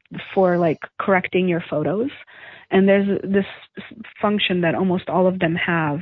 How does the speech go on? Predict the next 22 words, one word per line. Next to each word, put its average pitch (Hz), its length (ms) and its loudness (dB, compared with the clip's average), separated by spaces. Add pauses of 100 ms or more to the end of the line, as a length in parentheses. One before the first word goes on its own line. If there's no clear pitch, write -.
(140)
of, 175 280 -2
uh, 147 300 -4 (680)
of, 180 240 2
uh, 156 260 0 (120)
kind 175 160 4
of 170 100 2 (420)
wiping 185 920 2 (500)
something 180 440 2 (100)
off, 170 300 0 (200)
uh, 185 140 2 (160)
you 202 140 2
know, 170 120 4
like 170 200 2
when 196 260 4
someone 196 320 4 (100)
photobombs 180 680 2
your 160 360 0 (160)
perfect - 500 -6
picture 175 400 -2
of 165 100 0
a 165 140 0
sunset, 147 520 -2